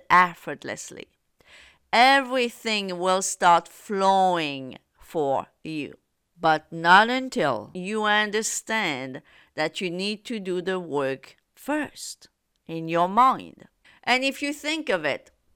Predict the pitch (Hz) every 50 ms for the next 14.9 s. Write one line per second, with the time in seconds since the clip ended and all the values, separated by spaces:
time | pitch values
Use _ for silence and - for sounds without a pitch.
0 | _ _ - 151 160 165 175 196 214 240 254 269 262 - 202 190 180 202 190 196
1 | 196 202 190 202 190 - - 190 175 170 165 147 139 123 120 127 120 127 147 175
2 | 277 311 320 370 _ - - _ _ _ _ - 156 156 147 - - - - -
3 | 220 214 220 220 220 214 214 214 220 214 208 208 214 214 - _ _ - - 190
4 | 190 - - 226 220 220 233 226 233 233 233 226 - - 202 202 208 190 190 196
5 | 196 196 196 196 190 - - 359 349 349 359 196 156 139 127 - - - 165 139
6 | - - - - - - - - - - _ _ _ _ _ _ _ - 147 151
7 | 156 160 175 196 220 226 214 - 254 220 226 240 - - - - - - 101 92
8 | - - - - - - - - - _ _ - 156 151 175 170 160 165 160 170
9 | - - - 180 170 151 156 156 - 247 226 214 190 165 151 143 - - - 175
10 | 165 165 165 151 165 180 - 269 277 220 - - - - - - _ _ _ _
11 | _ _ _ _ _ - - - - _ - 202 214 208 202 - - 202 220 220
12 | 233 226 - - 220 202 190 185 208 190 185 - - 240 226 226 233 208 208 208
13 | - 202 185 180 190 196 185 196 - 214 202 190 - - - 190 190 175 151 196
14 | 202 202 214 - - 302 311 330 349 330 - 165 156 147 147 156 160 175